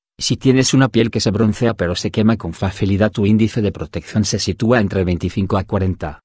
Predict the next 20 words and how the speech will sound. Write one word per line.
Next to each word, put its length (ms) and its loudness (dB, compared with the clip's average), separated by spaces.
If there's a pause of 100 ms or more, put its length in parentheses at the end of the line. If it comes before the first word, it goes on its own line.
(160)
Y 100 -2
si 180 -4
tienes 380 2
una 140 4
piel 220 2
que 100 -4
se 140 2
broncea 420 2
con 140 -2
facilidad, 540 0
tu 140 0
índice 380 -2
de 120 0
protección 520 -4
se 140 -2
sitúa 400 0
entre 240 0
quince 280 -2
a 60 2
veinticinco. 840 -4